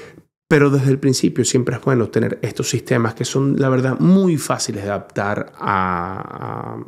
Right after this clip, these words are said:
a, a cualquier solución. A veces es un poco complejo instrumentarlos para que, para que quitar los falsos positivos, den las alertas que sean.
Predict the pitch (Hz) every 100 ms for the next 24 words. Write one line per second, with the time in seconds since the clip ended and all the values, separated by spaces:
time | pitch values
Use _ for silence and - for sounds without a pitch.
0 | - _ - 107 95 95 123 123 147 135
1 | - 127 101 113 117 - - - - 113
2 | 117 113 143 147 139 131 139 113 113 113
3 | 110 123 117 104 - 92 90 90 - 127
4 | 117 110 110 110 98 92 90 - 95 98
5 | - 92 90 - 98 95 104 - - 110
6 | 110 98 101 98 95 - - 113 113 165
7 | 147 98 98 110 110 98 101 101 104 -
8 | - - - 156 127